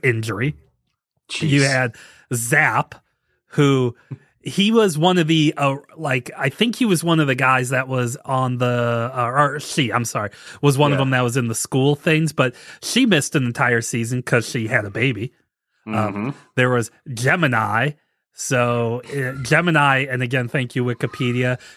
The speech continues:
Speaker 1: This was his second time on T V. He, uh, lost, uh, he lost on, uh, the game Card Sharks and on Press Your Luck. He must have been kicking around Hollywood at the time.
Speaker 2: <laughs> Press Your Luck with the whammies, man.
Speaker 1: <laughs> There was Nitro.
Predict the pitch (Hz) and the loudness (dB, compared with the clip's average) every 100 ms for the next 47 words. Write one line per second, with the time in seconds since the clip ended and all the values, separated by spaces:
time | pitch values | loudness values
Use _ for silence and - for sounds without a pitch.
0 | _ 175 190 190 190 170 - 196 - 139 | _ 0 0 0 0 0 0 -2 -2 -4
1 | - 135 117 113 117 139 127 123 - 143 | 0 2 2 0 -2 0 2 0 -4 -4
2 | 120 110 113 95 90 _ _ _ 147 143 | -2 -2 -4 -6 -14 _ _ _ 0 2
3 | 135 131 123 123 120 143 151 151 - 147 | 4 2 2 0 0 4 4 2 0 2
4 | 139 131 127 - 147 131 139 143 - 156 | 2 0 -4 -2 0 2 2 0 -2 -10
5 | 143 135 131 127 123 117 117 117 127 117 | -4 0 0 0 0 0 -2 0 -2 -2
6 | - 135 143 - 151 147 147 131 120 110 | 0 2 2 2 2 2 0 -2 -2 -2
7 | 135 120 127 113 104 - - _ _ _ | -2 -2 -4 -6 -6 -10 -20 _ _ _
8 | _ - 131 127 - 123 - 139 - 120 | _ 0 2 2 0 -4 -2 -2 0 0
9 | 120 117 120 120 117 110 110 113 113 127 | 0 2 2 2 2 0 -2 -2 -4 -6
10 | - 113 104 - 113 - - - - 113 | -2 -2 0 -2 -4 -8 -16 -18 -2 0
11 | - 90 156 110 - 104 143 98 92 101 | 0 -2 2 2 2 -2 -2 -2 0 0
12 | 107 123 120 151 104 123 123 _ - 127 | 0 -2 -2 0 0 -2 -4 _ -12 -6
13 | 156 127 127 151 151 135 147 135 131 123 | -6 -6 -2 0 2 0 -2 -4 0 0
14 | 131 - 135 127 151 | -2 0 2 2 0